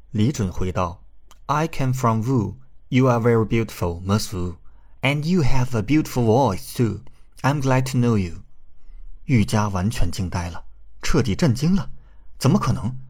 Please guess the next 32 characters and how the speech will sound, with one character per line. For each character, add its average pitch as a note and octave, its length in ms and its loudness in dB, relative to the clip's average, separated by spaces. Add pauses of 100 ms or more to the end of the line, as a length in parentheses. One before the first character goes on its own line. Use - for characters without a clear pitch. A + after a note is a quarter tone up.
(460)
这 G2+ 140 0
个 F#2 100 -4
王 F2 160 -4
阳 G#2+ 160 -2
明 G2+ 300 -6 (120)
竟 A#2 200 -2
然 G#2 160 0
如 G#2+ 240 -4
此 - 180 -6
精 G#2 220 0
通 G#2 160 -2
西 - 220 -4
洋 E2 180 -6
文， - 160 -12 (500)
说 G3 260 0
的 E3+ 80 0
不 F3+ 120 0
知 F#3+ 140 2
道 E3 220 0
比 G2+ 160 -6
自 C3+ 140 -4
己 G2+ 140 -2
流 G2 160 -2
利 A#2 100 2
多 G2 180 0
少 - 200 -2
倍， - 240 0 (420)
怎 F#2 140 -2
么 E2+ 60 -8
会 - 140 0
这 F3+ 180 2
样？ - 160 -4